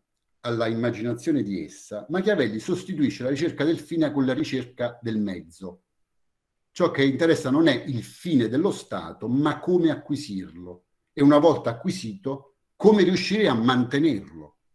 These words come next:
Al principe italiano a cui dedica il suo omonimo trattato, Machiavelli, eh, vuole insegnare come assicurarsi dal rischio di perdere lo Stato.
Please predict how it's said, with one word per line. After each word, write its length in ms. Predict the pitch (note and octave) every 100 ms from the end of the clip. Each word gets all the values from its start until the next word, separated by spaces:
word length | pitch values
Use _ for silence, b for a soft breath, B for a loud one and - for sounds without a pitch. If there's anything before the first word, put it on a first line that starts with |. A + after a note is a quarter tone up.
| _ _ _ _ _ _ _ _ _
Al 200 | B2 A#2+
principe 760 | F3 G3 D#3+ - A#2+ A2 - -
italiano 640 | B2 B2+ D3 D#3 G#2+ G2+
a 120 | G2
cui 240 | - A2+
dedica 420 | F#2+ D3+ A2+ G2 G2
il 100 | F#2+
suo 200 | - A2+
omonimo 400 | B2 B2+ G#2 G#2+
trattato, 500 | E3 F3 D3+ D3+ B2
Machiavelli, 800 | D3 G3 D3 G#2+ F#2 F#2 G2 - _ _ _ _ _ _ _ _
eh, 300 | B2+ A2+ B2+
vuole 240 | G3 C#3
insegnare 800 | C#3 C#3 E3 E3 C#3+ G#2 F#2 -
come 340 | G3+ D#3 C#3 -
assicurarsi 960 | D#3+ - - F3 F#3 F3+ D#3+ A#2+ -
dal 180 | B2 A2+
rischio 560 | A2 C#3 D#3 - - C#3
di 120 | B2+
perdere 380 | A#2+ G2 F#2+ F#2
lo 120 | E2+
Stato. 500 | - - D2+ - _